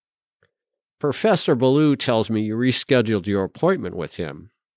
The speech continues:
"May I ask why?" "It's pretty simple. I wanted to get the perspective of the guy who actually runs elections for the city before I talked to anyone else,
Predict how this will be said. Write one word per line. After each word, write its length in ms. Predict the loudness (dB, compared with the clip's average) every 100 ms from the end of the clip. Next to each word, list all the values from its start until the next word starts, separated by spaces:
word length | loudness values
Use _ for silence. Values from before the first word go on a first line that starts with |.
| _ _ _ _ _ -6
"May 280 | 0 2
I 180 | 2 0
ask 420 | 0 0 -2 -8
why?" 600 | -6 -4 -2 -4 -6 -10 -12 _ _ _ _ _ _ _ _ _ _ _
"It's 280 | -2 0 -4
pretty 260 | 0 0
simple. 540 | 2 2 2 -2 -8 -14 _ _ _ _ _ _
I 80 | 0
wanted 240 | 4 4
to 80 | 4
get 180 | 4 0
the 80 | -2
perspective 580 | -4 -4 -2 -2 -2 0
of 140 | 0
the 100 | 0
guy 280 | 2 2 2
who 120 | 0
actually 480 | 0 -2 0 0 0
runs 380 | 2 2 2 0
elections 460 | -4 -6 -8 -10
for 160 | -12 -12
the 100 | -8
city 300 | -6 -6 -8
before 340 | -10 -4 -2
I 60 | -2
talked 320 | -4 -6 -6
to 60 | -6
anyone 280 | -4 -4
else, 440 | -4 -8 -10 -14